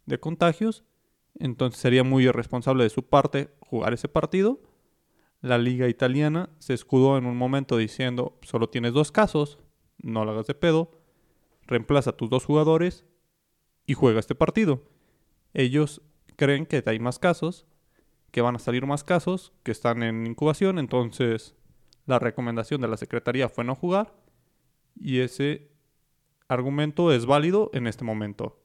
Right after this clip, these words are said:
Entonces, yo creo que este partido se va a posponer y se jugará en algún otro momento sin sanción para el Napoli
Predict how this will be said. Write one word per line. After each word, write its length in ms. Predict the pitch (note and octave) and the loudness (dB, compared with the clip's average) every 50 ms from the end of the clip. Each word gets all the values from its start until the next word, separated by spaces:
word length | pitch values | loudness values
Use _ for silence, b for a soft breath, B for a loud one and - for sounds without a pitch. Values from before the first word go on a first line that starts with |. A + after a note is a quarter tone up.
| _ - | _ -16
Entonces, 480 | D3+ - A#2 A#2 B2 - C3 A#2+ - - _ _ _ _ _ _ _ _ _ _ _ _ _ _ _ | -10 -8 -8 -8 -6 -6 -8 -8 -8 -12 _ _ _ _ _ _ _ _ _ _ _ _ _ _ _
yo 240 | D3 B2 B2 B2 - - - _ | -4 -2 -2 -2 -2 -6 -16 _
creo 300 | - D3+ D3+ D#3 D#3 C#3+ - | 0 2 4 4 4 4 2
que 80 | - | -4
este 140 | A#2+ - - | -8 -8 -10
partido 440 | - - C#3 D3 - D#3 D3+ C#3 A2 | -8 -8 -8 -4 -2 -2 0 0 -2
se 140 | - - A#2+ | -2 -4 -2
va 180 | A2 A2+ A#2 A#2 | 0 0 0 0
a 100 | A2+ - | -2 -2
posponer 480 | C#3 C3 - - F3 F#3 G#3 A3+ - _ _ _ _ _ _ _ _ _ _ _ _ _ _ _ _ _ _ _ _ _ _ _ | -6 -4 -2 -2 0 0 -2 -2 -4 _ _ _ _ _ _ _ _ _ _ _ _ _ _ _ _ _ _ _ _ _ _ _
y 40 | - | -8
se 120 | - C3+ | -8 -6
jugará 320 | A#2+ - B2 A#2+ A#2+ B2 B2+ | -4 -2 0 2 2 2 0
en 100 | B2+ A#2+ | -2 -4
algún 220 | A2 A2 A#2+ A#2+ | -4 -6 -6 -6
otro 180 | A#2+ - C3 C3+ | -6 -6 -4 -4
momento 420 | C#3 D3 D3+ D#3 D#3 - G#3 G#3+ | -2 -2 -2 -2 0 0 -2 -2
sin 340 | - - - - D#3 D#3+ E3 | -2 -8 -8 -6 -4 -4 -4
sanción 320 | - B2+ A#2+ - - B2 | -4 -6 -4 -4 -6 -6
para 200 | B2 - B2+ B2 | -2 0 0 0
el 80 | C3 C#3 | 0 0
Napoli 380 | D3+ D3+ - F3+ F#3+ A3 A#3+ | -4 -2 -2 -2 -2 -2 -4